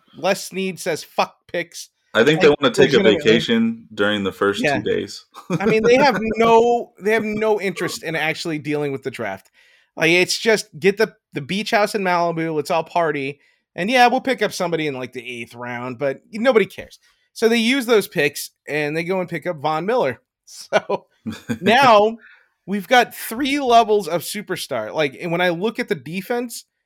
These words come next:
Speaker 1: I'm so excited because now you've got
Speaker 2: <laughs>
Speaker 1: obviously Aaron Donald, who can, he, it's Aaron Donald, right? And you've got Floyd on the other end. You, now you've got that first layer, right? That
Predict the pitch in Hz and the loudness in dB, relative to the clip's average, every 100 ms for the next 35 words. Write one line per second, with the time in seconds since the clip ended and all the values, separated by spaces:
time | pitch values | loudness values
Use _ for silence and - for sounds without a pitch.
0 | _ _ - 165 165 - - - 220 247 | _ _ -6 -6 -6 -10 -6 0 2 0
1 | - 233 196 170 151 143 160 156 165 202 | -2 2 2 0 -6 -8 -8 -4 -4 -2
2 | 202 185 170 - 175 202 202 - 170 143 | -2 0 -2 0 0 0 -4 -6 -8 -8
3 | _ _ _ 170 233 247 185 175 147 117 | _ _ _ 0 2 2 4 2 2 -6
4 | - _ _ - 170 170 180 151 160 185 | -12 _ _ -12 -12 -6 -8 -8 -12 -12
5 | _ _ 175 - 190 226 220 175 165 113 | _ _ -16 -4 4 6 6 4 0 -4
6 | 101 _ _ _ - 160 196 165 180 156 | -12 _ _ _ -2 0 0 -2 -6 0
7 | 196 - - 202 208 196 185 165 165 160 | -2 -2 -4 0 0 0 -2 -4 -2 -2
8 | 156 123 120 _ _ _ _ 175 - 175 | -2 -4 -10 _ _ _ _ -10 -2 2
9 | 214 233 170 208 202 170 - 208 196 - | 2 0 -2 -2 0 -2 0 -2 -2 -6
10 | 151 160 160 113 120 143 139 | -4 0 0 -2 -6 -6 -6